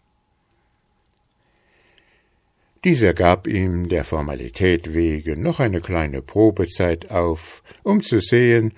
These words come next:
ob er seine Plauderhaftigkeit abgelegt, und fand hernach, dass Philipp sich so gebessert hatte, dass er ihm in kurzer Zeit seine Kundschaft übergeben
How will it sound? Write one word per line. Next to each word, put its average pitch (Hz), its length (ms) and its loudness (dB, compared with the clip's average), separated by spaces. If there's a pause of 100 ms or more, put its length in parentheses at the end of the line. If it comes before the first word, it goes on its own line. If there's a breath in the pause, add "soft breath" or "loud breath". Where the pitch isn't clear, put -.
(160 loud breath)
ob 95 160 2
er 87 100 2
seine 85 300 -2
Plauderhaftigkeit 82 1400 -4
abgelegt, 101 880 -4 (680 soft breath)
und 175 280 -2
fand 85 460 -6
hernach, 85 600 -6 (500 soft breath)
dass 156 220 -2
Philipp 113 440 2
sich - 320 -12
so 151 280 -2
gebessert - 640 -4
hatte, 90 400 -8 (580 soft breath)
dass 147 200 0
er 113 140 2
ihm 85 200 -4
in 73 200 -8
kurzer 151 520 -6
Zeit 92 440 -4
seine 69 360 -8
Kundschaft 151 640 0
übergeben 95 840 -4